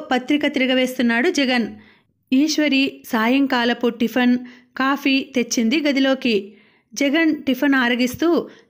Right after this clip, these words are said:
"త్వరగా చీర మార్చుకు తయారవు, అలా వరిచేలకేసి షికారు వెళ్దాం" అన్నాడు. "తప్పదా?" "ఏం అలా అంటున్నావ్?" "ఒంట్లో ఏదోలా ఉంది వీళ్ళ, తలనొప్పిగా ఉంది కూడా" అంది.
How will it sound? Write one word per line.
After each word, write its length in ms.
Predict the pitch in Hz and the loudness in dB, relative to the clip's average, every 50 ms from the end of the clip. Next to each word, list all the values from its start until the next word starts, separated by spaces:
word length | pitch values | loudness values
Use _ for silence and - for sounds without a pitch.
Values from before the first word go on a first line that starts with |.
| - | -4
"త్వరగా 320 | - 247 247 262 254 294 302 | -2 0 0 2 2 0 0
చీర 280 | 294 - 269 262 277 | 0 0 0 2 2
మార్చుకు 400 | 277 269 254 262 262 - - - | 2 2 2 2 0 -2 -4 -2
తయారవు, 640 | 302 294 254 240 254 262 254 247 254 247 233 - - - - - _ _ - | -2 0 0 0 2 0 2 2 2 2 2 0 -2 -8 -20 -20 _ _ -2
అలా 340 | 233 247 262 254 247 247 247 - - | 0 2 2 2 0 0 -2 -4 -2
వరిచేలకేసి 760 | 220 226 240 240 - 285 277 277 269 269 247 233 233 - 320 | -2 -2 -2 0 0 0 0 0 0 -2 -2 -2 0 -2 -2
షికారు 380 | 302 - 254 - 269 269 277 269 | -2 -2 -4 -2 -2 0 2 2
వెళ్దాం" 400 | 254 240 247 247 240 214 180 - - - 330 | 2 2 0 0 0 -2 -4 -6 -4 -2 0
అన్నాడు. 440 | 359 339 339 311 269 247 220 190 - - - - _ _ _ _ _ - - | 2 4 4 4 2 2 0 0 -2 -6 -18 -20 _ _ _ _ _ -6 -6
"తప్పదా?" 480 | 247 254 - 285 262 285 269 269 381 427 - - _ _ _ _ _ _ _ _ _ - | -4 -2 0 0 0 2 2 0 0 -2 -6 -16 _ _ _ _ _ _ _ _ _ -2
"ఏం 280 | 247 254 277 330 392 403 - - - | 0 2 2 2 0 -2 -4 -6 -2
అలా 160 | 247 247 269 | 0 2 2
అంటున్నావ్?" 500 | 285 285 277 262 302 262 262 262 277 381 440 - - _ _ _ _ _ _ _ _ _ _ - | 4 2 2 2 2 2 2 2 2 0 -2 -6 -14 _ _ _ _ _ _ _ _ _ _ 0
"ఒంట్లో 340 | 233 240 247 254 240 277 294 | 2 2 2 2 2 2 2
ఏదోలా 460 | 285 262 233 220 247 262 269 285 285 | 2 2 0 0 2 2 2 2 2
ఉంది 320 | 285 269 254 254 247 262 254 | 2 4 4 4 4 4 2
వీళ్ళ, 320 | 254 254 254 247 226 - - - - - | 2 2 2 0 0 -2 -6 -8 -4 -2
తలనొప్పిగా 500 | 247 254 262 277 269 269 277 254 277 285 | 2 2 2 2 0 -2 -2 0 0 2
ఉంది 220 | 277 254 247 254 | 2 2 2 0
కూడా" 360 | 254 - 247 247 240 226 202 214 - - - | 0 0 0 0 0 0 -2 -4 -8 -6 -2
అంది. 440 | 320 381 370 311 294 214 - - - | 0 2 2 2 2 0 -2 -4 -12